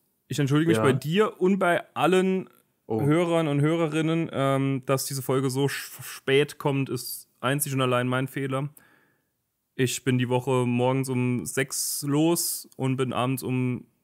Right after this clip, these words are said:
Speaker 1: achtzehn Uhr heimgekommen und da war keine Motivation mehr dafür, noch eine Simpsons-Folge zu gucken und aufzunehmen.
Speaker 2: Das ist okay.
Speaker 1: Ich entschuldige mich.
Speaker 2: Alles gut.
Speaker 1: Das
Speaker 2: Wir haben
Speaker 1: freut
Speaker 2: alle
Speaker 1: mich.
Speaker 2: Verständnis. Sage ich jetzt einfach mal.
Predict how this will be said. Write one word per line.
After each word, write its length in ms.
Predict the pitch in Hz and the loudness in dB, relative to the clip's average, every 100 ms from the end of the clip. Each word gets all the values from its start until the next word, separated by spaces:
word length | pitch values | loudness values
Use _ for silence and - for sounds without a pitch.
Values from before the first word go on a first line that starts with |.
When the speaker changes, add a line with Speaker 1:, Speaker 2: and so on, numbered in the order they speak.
| _ _ _ _ _ _ _ _ _ _ _ - | _ _ _ _ _ _ _ _ _ _ _ -4
Speaker 1:
achtzehn 340 | 139 - 147 | -4 -2 -2
Uhr 200 | 143 135 | 0 2
heimgekommen 560 | 135 143 131 139 131 123 | 2 0 -2 -2 -2 -2
und 160 | 117 | -2
da 160 | 117 117 | -4 -2
war 340 | 120 120 117 _ _ _ _ _ - | -2 -2 -6 _ _ _ _ _ -6
keine 280 | 139 135 139 | 0 2 2
Motivation 560 | 135 131 127 131 123 | 0 -2 -2 0 0
mehr 80 | 123 | 0
dafür, 280 | 120 117 127 | 0 -2 -2
noch 220 | 117 110 | -4 -4
eine 180 | 120 113 | -4 -6
Simpsons-Folge 520 | 127 117 - 117 107 | -6 -8 -6 -8 -8
zu 160 | - 120 | -10 -12
gucken 180 | 120 117 | -10 -8
und 100 | - | -4
aufzunehmen. 540 | 120 - 135 131 151 | -6 -4 -2 0 0
Speaker 2:
Das 220 | 123 110 | -2 -4
ist 100 | 104 | -6
okay. 380 | 104 - 104 107 - _ | -8 -4 -4 -4 -12 _
Speaker 1:
Ich 80 | - | -2
entschuldige 360 | 131 185 214 233 | 2 2 2 2
mich. 300 | 247 - - - - - - _ _ _ _ | 2 0 -4 -6 -10 -14 -20 _ _ _ _
Speaker 2:
Alles 320 | - 117 110 - | 0 0 0 -6
gut. 480 | - 104 - - _ - | -4 -4 -6 -12 _ -20
Speaker 1:
Das 140 | - | -4
Speaker 2:
Wir 60 | 113 | 2
haben 100 | 120 | 4
Speaker 1:
freut 20 | |
Speaker 2:
alle 80 | 120 | 2
Speaker 1:
mich. 60 | - | 2
Speaker 2:
Verständnis. 760 | 113 - 110 110 110 - - _ - | 0 0 0 2 0 -2 -10 _ -8
Sage 280 | - 117 117 | 2 4 6
ich 80 | 120 | 4
jetzt 120 | 110 | 4
einfach 260 | 110 110 110 | 2 2 0
mal. 280 | 107 107 | 0 -2